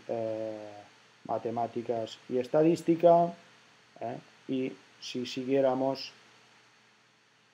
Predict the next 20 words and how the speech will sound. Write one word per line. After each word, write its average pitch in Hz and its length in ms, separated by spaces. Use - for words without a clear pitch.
pues 123 300
aparecería, 120 960
pues - 220
sí 120 100
que 110 120
tengo 123 280
tablet, 151 520
sí - 220
que 113 120
tengo, 120 500
sí - 220
que 117 140
co-, 127 260
uso 131 220
el 131 40
correo, 147 500
sí 131 180
que 123 120
guardo 120 320
copia, 143 580